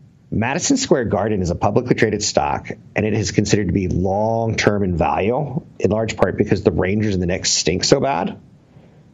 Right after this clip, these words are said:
that you're buying a f-, sporting franchise that may bounce back.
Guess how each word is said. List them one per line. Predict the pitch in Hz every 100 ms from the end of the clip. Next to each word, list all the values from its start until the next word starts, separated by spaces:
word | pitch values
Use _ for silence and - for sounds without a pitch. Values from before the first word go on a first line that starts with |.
| _ _
that | - 120
you're |
buying | 117 117
a | 107
f-, | - -
sporting | - 123 110
franchise | - 110 104 104
that | 101 65
may | 95 107
bounce | 107 113 110
back. | 123 127 135 131 -